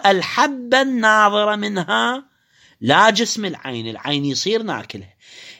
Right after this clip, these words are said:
الحبة الناظرة شو نسميها في علم الأحياء؟ هاي النقطة السوداء اللي مباوع بيها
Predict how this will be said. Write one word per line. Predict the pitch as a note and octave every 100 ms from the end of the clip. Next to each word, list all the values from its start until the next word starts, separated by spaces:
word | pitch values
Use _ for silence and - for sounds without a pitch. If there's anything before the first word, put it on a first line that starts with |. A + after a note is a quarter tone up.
| -
الحبة | G#3+ G3+ - A3+ G3 A3
الناظرة | A3 A#3+ D#4 D4 B3+ E3 A#2
شو | - D4+
نسميها | C#4+ C#4+ D4 D4 B3
في | A#3+ C4 B3+
علم | A#3+ A3+
الأحياء؟ | A#3 A3 G#3+ - A#3 A3 A3 - _
هاي | - F3+ G3+
النقطة | G3 G3 -
السوداء | F#3 - G3 F#3
اللي | F#3 F3+
مباوع | F3 F3 D#3+
بيها | E3+ E3 D3